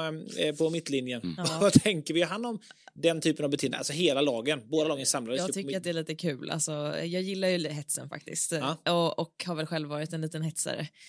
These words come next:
Speaker 1: Asså?
Speaker 3: Eh, ja, det skulle jag säga. <laughs> Men och speciellt när det är viktiga matcher.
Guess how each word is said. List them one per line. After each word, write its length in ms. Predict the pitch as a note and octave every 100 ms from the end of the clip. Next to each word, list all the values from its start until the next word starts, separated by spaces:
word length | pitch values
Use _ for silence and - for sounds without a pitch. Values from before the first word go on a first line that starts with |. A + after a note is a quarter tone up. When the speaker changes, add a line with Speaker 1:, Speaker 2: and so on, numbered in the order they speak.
| -
Speaker 1:
Asså? 260 | - - -
Speaker 3:
Eh, 80 | F#3
ja, 340 | F3+ E3+ A3 E4 - -
det 80 | G#3
skulle 180 | D4
jag 80 | C4+
säga. 340 | - - A3+ F3 - - -
<laughs> 0 |
Men 480 | - A3+ A3+ B3+ A3+
och 80 | G3
speciellt 460 | F3+ G#3 A3 G#3 F3
när 100 | E3
det 60 |
är 160 | E3 E3
viktiga 260 | E3 E3
matcher. 320 | E3 F3 E3